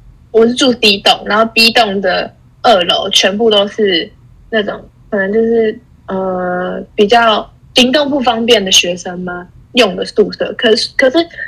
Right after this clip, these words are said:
可能这学期可能不太，好像没有吧，我不确定。反正就是那里几乎都是空房间这样。然后因为我那时候是傍晚才测，然后我发现我确诊之后，等于说我是晚上才进去，所以我会在那里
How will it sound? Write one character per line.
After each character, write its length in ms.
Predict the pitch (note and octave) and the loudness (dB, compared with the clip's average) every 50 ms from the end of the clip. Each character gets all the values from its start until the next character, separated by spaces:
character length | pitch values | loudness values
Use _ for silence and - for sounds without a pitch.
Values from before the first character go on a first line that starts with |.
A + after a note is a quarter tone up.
| - - - | -14 -2 2
可 80 | A3+ | 2
能 200 | A3 A3 A3 G#3+ - - _ - - - - - - _ _ _ _ | 4 4 2 -2 -6 -12 _ -20 -20 -20 -20 -20 -20 _ _ _ _
这 140 | - - E4 D#4+ | -2 -2 0 2
学 200 | - A3+ G3+ G3+ | 2 2 0 2
期 160 | - - G3+ | 0 0 0
可 100 | G3 F#3+ | 0 -2
能 200 | F3 F3 F3+ F#3 - - | -4 -4 -6 -8 -8 -8
不 140 | - F#3+ F#3+ | -6 -4 -2
太， 220 | - A3+ G#3+ - - - - - - _ | -2 -2 -2 -4 -6 -12 -16 -16 -16 _
好 140 | - G3+ G#3 | -4 -2 0
像 160 | G#3+ C4 B3 | 2 2 2
没 140 | A3 F#3 F3+ | 2 2 2
有 100 | F#3 F#3+ | 2 0
吧， 100 | - - | -2 -2
我 80 | G3 | -2
不 100 | F#3+ G3+ | 0 0
确 160 | G#3+ - A#3 A3 | 2 2 4 2
定。 160 | G#3+ G3+ G3 | 2 0 0
反 160 | - A3 A3+ | 0 0 0
正 100 | B3+ D4+ | 2 0
就 40 | D4+ | 0
是 60 | D#4+ | 2
那 100 | D#4+ C#4 | 2 2
里 100 | G#3 F#3+ | 2 2
几 160 | F#3+ - A3+ A3 | 2 0 0 2
乎 40 | |
都 120 | G#3+ G#3+ G#3 | 2 2 0
是 60 | A#3 | 0
空 200 | - A3 G3 G3+ | 0 -2 -2 -2
房 200 | G3+ F#3+ - G#3+ | -2 -6 -8 -8
间 160 | - - - - - G#3 | -8 -8 -8 -8 -6 -6
这 80 | A3 | -6
样。 80 | - - - - - - _ - - - - - - - | -6 -6 -8 -10 -10 -18 _ -20 -20 -20 -20 -20 -6 0
然 120 | A#3+ A#3+ | 2 4
后 180 | B3 C4 C4+ C4 - - _ | 4 4 2 0 -8 -12 _
因 80 | - F4 | 0 2
为 60 | D#4 | 2
我 60 | C#4 | 2
那 80 | D4+ D4+ | 2 2
时 100 | - C4 | 2 4
候 140 | A3+ A3+ A#3+ | 4 4 4
是 220 | A#3 B3+ C4 C4 B3+ - - - - _ | 2 0 -2 -4 -4 -8 -16 -20 -6 _
傍 220 | - A3+ A3+ A#3 | 0 2 2 2
晚 240 | A#3 A3 F#3+ - - | 2 2 2 0 -4
才 180 | G3 - G3+ - | -8 -10 -8 -8
测， 340 | G3 - - A3+ G#3 - G#3 | -6 -4 -4 -4 -4 -6 -4
然 120 | G#3+ G3+ G#3 | -2 0 0
后 80 | G#3+ | 0
我 60 | G#3+ | 0
发 160 | G#3 A3+ A3+ A#3 | 2 2 2 2
现 80 | C4+ | 0
我 80 | G#3+ F#3+ | 0 0
确 180 | - - A3+ | 2 2 2
诊 160 | G#3 - F3+ G3 | 0 0 -4 -4
之 80 | G3+ | -2
后， 80 | G3 G3+ | -2 -2
等 140 | G3+ G3 G3+ | -2 -2 -2
于 60 | G#3+ | 0
说 200 | A#3 A#3 A3 - | 2 2 2 4
我 120 | G3 G#3 G#3+ | 2 2 2
是 80 | A#3+ | 2
晚 200 | A#3+ A#3 - F#3 G#3 | 2 2 0 0 0
上 120 | A3 G#3+ | -2 -4
才 120 | G3+ G3 | -4 -6
进 200 | F#3 - G#3 G3 | -4 -2 -2 0
去， 200 | F#3+ - G#3 G3+ | 2 0 0 2
所 100 | G3 A#3+ | 2 2
以 20 | A#3 | 2
我 60 | A3 | 2
会 80 | A3 G#3+ | 2 2
在 80 | A3 | 2
那 140 | G#3+ A3 G#3 | 2 2 2
里 240 | F#3+ F#3+ - - | 2 0 0 -2